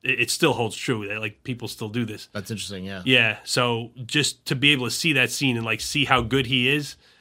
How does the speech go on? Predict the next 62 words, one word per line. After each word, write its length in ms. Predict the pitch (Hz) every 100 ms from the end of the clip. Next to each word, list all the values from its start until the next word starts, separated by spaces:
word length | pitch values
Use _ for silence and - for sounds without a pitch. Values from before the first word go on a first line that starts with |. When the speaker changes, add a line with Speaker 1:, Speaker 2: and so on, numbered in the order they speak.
| _ _ _ 127
Speaker 1:
and 200 | 123 117
he's 160 | 123
got 240 | 127 147 143
this 180 | 120
ability. 320 | 107 101 98 101
It's 160 | 98
not 220 | 123 127
just, 440 | - 123 113 - 135
like, 200 | 120 117 _
like 180 | 120 113
Kanish 300 | - 123 117
says 200 | - 113
later, 300 | 117 110 107 113
like, 180 | 113 104
a 60 |
pipe 260 | - 139 120
dream. 320 | 120 104 98 _ - - _
It's 120 | 110
not 140 | 151 160
just 160 | 170 135
a 40 |
pipe 260 | 120 151 -
dream. 160 | 113
He 200 | 107 160
is 140 | 165 113
good. 260 | 143 107
He's 160 | 127 127
good 160 | 147 139
enough 220 | 135 120
to 100 | 117
do 200 | 104 135
it. 180 | 110 - _ _ _
He 140 | 127
just 240 | 120 120 127
needs, 200 | 120 120
like, 200 | 113 -
the 100 | 110
discipline 760 | 120 117 110 120 113 113 113
and 80 | 113
Speaker 2:
Yeah. 160 | 104 87 -
Speaker 1:
everything. 460 | 120 110 101 107 - _
But, 160 | 120 113
uh, 260 | 110 110 - _ _ _
I 100 | 127
think 180 | 120 147
that 160 | 139 139
might 160 | 131
be 80 | 123
my 140 | 127 117
favorite 320 | 127 117 113
scene. 420 | - 131 127 120 - _ _ _ _
But, 100 | 123
I 240 | 120 117 117
mean, 200 | 123 120
I 100 | 139
love 180 | 143 127
this 140 | 117
whole 140 | 135
movie. 200 | 123 120
The 140 | 104 113
scene, 420 | - 151 151 135
uh, 420 | 127 120 113 110